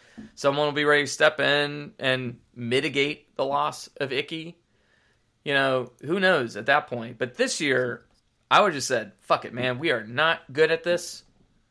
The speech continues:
Let's pass the ball. It's okay to pass first and run later in the game."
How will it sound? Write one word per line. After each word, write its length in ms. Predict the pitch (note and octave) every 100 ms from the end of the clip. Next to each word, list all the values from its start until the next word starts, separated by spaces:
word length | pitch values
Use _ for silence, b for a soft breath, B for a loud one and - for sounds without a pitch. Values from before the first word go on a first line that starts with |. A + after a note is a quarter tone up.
| _ _
Let's 280 | C3 C#3+ - -
pass 360 | - D#3 E3+
the 100 | F3
ball. 600 | D#3+ E3 E3 D#3+ E3 - _
It's 380 | C3 B2 A#2 - _
okay 800 | E3 F#3+ F#3+ E3+ D#3+ E3 F3 F3 - _ _ _ _ -
to 200 | C#3+ A#2+
pass 460 | - D3+ D#3 D#3+
first 560 | - D#3+ E3 D#3+ - - -
and 280 | A#2+ A#2 B2
run 240 | D3 D3+
later 280 | C#3+ D3 D3
in 80 | C#3
the 80 | B2+
game." 400 | B2+ A2+ G2+